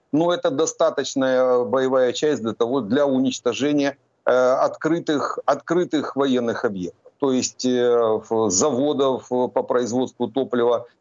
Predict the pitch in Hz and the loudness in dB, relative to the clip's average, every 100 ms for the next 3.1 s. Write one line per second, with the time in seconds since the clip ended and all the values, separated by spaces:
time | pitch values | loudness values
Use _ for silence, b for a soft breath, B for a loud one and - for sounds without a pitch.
0 | - 120 143 131 - 127 123 123 120 120 | -4 -4 -2 -4 -2 0 2 2 2 2
1 | 117 113 - 123 - 143 147 143 131 123 | 0 -2 -2 -2 0 0 2 0 0 -4
2 | - 123 120 117 - 147 - 131 127 131 | -2 0 2 0 -2 -4 -2 -2 0 -2